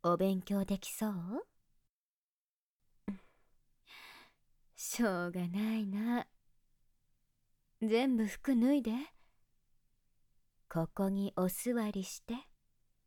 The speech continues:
お洋服汚れたら大変でしょ？うん。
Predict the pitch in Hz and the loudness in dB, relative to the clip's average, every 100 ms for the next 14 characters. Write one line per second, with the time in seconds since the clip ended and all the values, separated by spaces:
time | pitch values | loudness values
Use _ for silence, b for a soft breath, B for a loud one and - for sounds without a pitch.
0 | _ _ _ _ _ _ _ _ _ _ | _ _ _ _ _ _ _ _ _ _
1 | 185 175 185 339 - 233 185 185 190 208 | 0 2 4 2 0 -2 2 2 2 0
2 | 208 190 165 180 196 226 262 277 - 349 | 2 0 0 0 -2 -2 -2 -4 -4 -8
3 | - _ _ - _ _ _ _ _ - | -8 _ _ -20 _ _ _ _ _ -20
4 | _ _ _ 214 202 - - _ _ _ | _ _ _ -10 -8 -12 -20 _ _ _
5 | _ _ _ _ _ _ _ - 190 B | _ _ _ _ _ _ _ -18 -16 B
6 | B B B - B B B B B B | B B B -20 B B B B B B
7 | _ _ _ _ - 214 202 | _ _ _ _ -8 -8 -8